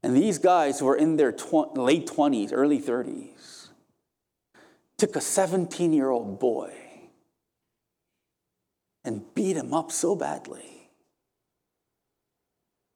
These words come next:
And they sold him as a slave.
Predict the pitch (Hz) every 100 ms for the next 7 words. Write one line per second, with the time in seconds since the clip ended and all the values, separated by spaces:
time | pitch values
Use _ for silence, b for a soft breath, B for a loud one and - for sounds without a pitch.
0 | _ _ _ _ _ _ _ _ _ -
1 | 139 143 131 - - 170 175 156 143 -
2 | - - - 143 160 - - -